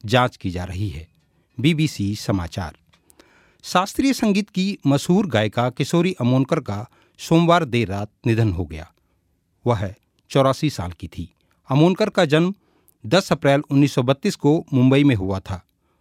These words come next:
वो हिंदुस्तानी शास्त्रीय संगीत की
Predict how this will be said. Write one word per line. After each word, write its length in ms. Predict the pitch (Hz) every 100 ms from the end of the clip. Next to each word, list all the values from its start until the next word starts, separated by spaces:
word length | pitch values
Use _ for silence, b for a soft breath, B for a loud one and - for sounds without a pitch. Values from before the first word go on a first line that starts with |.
| -
वो 200 | 143 156 131
हिंदुस्तानी 680 | 123 131 - 147 156 170
शास्त्रीय 520 | - 131 120 - 143
संगीत 380 | 143 127 127 156
की 240 | - 98